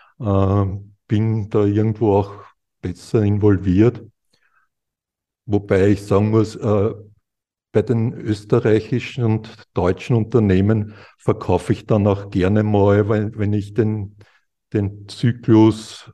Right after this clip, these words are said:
sehe, da, da, dass das Kurslimit vielleicht schon überreizt ist und, und dass, dass man da mal den Gewinn mitnimmt. Und so habe ich das zum Letzt-, äh, heuer zum Beispiel bei Siemens gemacht, wo ich gesagt habe,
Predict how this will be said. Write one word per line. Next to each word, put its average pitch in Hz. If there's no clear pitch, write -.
sehe, 104
da, 107
da, 104
dass 98
das -
Kurslimit 107
vielleicht 95
schon 104
überreizt 98
ist 110
und, 101
und 101
dass, -
dass 85
man 98
da 98
mal 98
den 98
Gewinn 101
mitnimmt. 104
Und 92
so 98
habe 90
ich 95
das 98
zum 95
Letzt-, -
äh, -
heuer 87
zum 98
Beispiel 92
bei 107
Siemens 101
gemacht, 95
wo 95
ich 87
gesagt -
habe, 98